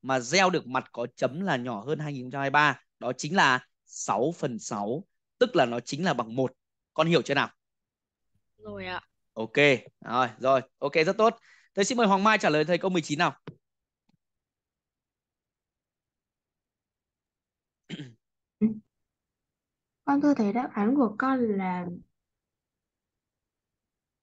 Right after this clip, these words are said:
Speaker 1: Theo con thì câu mười chín là đáp án gì ạ? Hãy lưu ý đến là không lớn hơn hai.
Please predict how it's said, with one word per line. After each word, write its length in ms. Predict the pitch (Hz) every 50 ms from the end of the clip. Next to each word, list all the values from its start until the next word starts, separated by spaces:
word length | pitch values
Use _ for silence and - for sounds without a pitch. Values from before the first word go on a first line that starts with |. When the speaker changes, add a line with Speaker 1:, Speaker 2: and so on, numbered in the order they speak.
| _ _ _ _ _ _ _ _ _ _ _ _
Speaker 1:
Theo 140 | - 156 160
con 340 | 160 - 160 156 156 151 147
thì 140 | - 127 113
câu 180 | 107 - 143 151
mười 200 | 151 135 120 104 -
chín 200 | - 113 113 123
là 100 | 147 127
đáp 140 | 135 135
án 180 | - 120 113 117
gì 140 | 131 143 117
ạ? 100 | 104 - - _ - _ _ _ _ _ _ _ _ _ _ _ _ _ _ _ _ _ _ _ _ _ _ _ _ _ _ _ _ _ _ _ _ _ _ _ _ _ _ _ _ _ _ _ _ _ _ _ _ _ _ _ _ _ _
Hãy 180 | 196 - 226 233
lưu 200 | 226 226 208 180
ý 180 | 165 151 156
đến 220 | 156 151 143 143 175
là 300 | 214 185 131 117 104 - _ _ _ _ _ _ _ _ _ _
không 680 | _ - - - 285 294 302 262 277 277 262 254 247 233
lớn 360 | 175 156 156 156 160 180 220
hơn 240 | 233 226 226 214 196
hai. 340 | 190 196 196 196 185 180